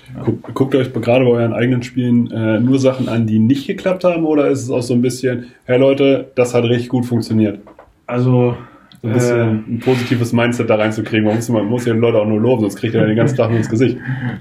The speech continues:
Speaker 1: Also, wenn man, wenn man sich den Podcast von, vom letzten Mal angehört hat von Jürgen, dann ist es, glaub ich, tatsächlich so, äh,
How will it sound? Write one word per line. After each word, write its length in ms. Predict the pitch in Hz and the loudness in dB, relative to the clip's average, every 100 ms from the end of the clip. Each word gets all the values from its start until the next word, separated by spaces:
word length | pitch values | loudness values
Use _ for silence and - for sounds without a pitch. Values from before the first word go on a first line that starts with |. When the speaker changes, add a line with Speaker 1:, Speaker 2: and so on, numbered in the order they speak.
| - | -8
Speaker 1:
Also, 400 | - 92 92 92 127 131 127 - | -2 0 0 -2 -6 -6 -6 -6
wenn 160 | - 107 | -4 0
man, 340 | 110 110 98 - - - - | 0 0 -2 -4 -16 -18 -10
wenn 140 | - | -4
man 120 | 110 104 | -2 -2
sich 140 | - | -2
den 160 | 101 92 | -2 -2
Podcast 400 | 113 113 - - | -2 -2 -4 -2
von, 320 | 104 98 95 | 0 0 0
vom 180 | 101 107 | 0 0
letzten 260 | 113 - | 0 0
Mal 120 | 104 107 | 0 2
angehört 220 | 107 104 | 0 0
hat 100 | 92 | -2
von 160 | 98 | -2
Jürgen, 280 | 101 110 110 | 0 2 2
dann 140 | 92 90 | 2 0
ist 100 | 107 | -4
es, 120 | 104 | -6
glaub 200 | 98 95 | -2 -2
ich, 60 | 92 | -2
tatsächlich 440 | 98 95 107 101 | -4 -4 -4 -6
so, 360 | - 101 98 101 | -2 0 0 0
äh, 380 | 95 95 92 | -2 -2 -2